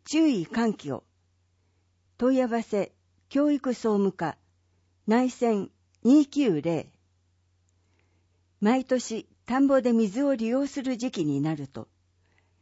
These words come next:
子供たちが水路やため池などでの遊びに夢中になり、誤って転落する水難事故が全国的に後を絶ちません。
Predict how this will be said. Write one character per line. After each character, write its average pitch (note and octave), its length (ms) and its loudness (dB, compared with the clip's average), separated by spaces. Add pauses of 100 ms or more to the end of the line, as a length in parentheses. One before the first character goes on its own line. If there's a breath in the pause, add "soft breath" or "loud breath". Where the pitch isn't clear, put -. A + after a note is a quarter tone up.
(240)
子 A3+ 140 -2
供 B3+ 200 2
た G#3+ 160 -2
ち F3+ 120 -10
が D#3+ 180 -6 (260 soft breath)
水 D4 380 -2
路 G#3 60 2
や D#3+ 260 0 (140)
た G#3 120 -4
め C#4+ 200 4
池 C4+ 180 -2
な F#3 160 0
ど D#3+ 140 -4
で D#3 160 -4
の D3+ 200 -2
遊 G#3 200 -4
び G3+ 120 -4
に F#3 220 -2
夢 E3+ 140 2
中 B3 220 0
に A3+ 200 2
な G3 140 0
り、 - 160 -10 (720)
誤 C#4 380 4
っ D4 40 0
て F3+ 160 -6
転 A#3+ 300 0
落 A#3 200 -6
す G#3+ 140 -8
る G3 160 -4 (240 soft breath)
水 C4+ 300 0
難 C4 220 2
事 B3 120 -4
故 F3+ 160 -6
が C3 240 -8
全 A#3 240 2
国 C4+ 180 -4
的 A3+ 320 -4
に G3+ 200 2
後 C4 260 -4
を C#3 80 -6
絶 D3 180 -8
ち G#3 120 -4
ま F#3 160 -2
せ F3+ 200 -6
ん。 C#3+ 100 -8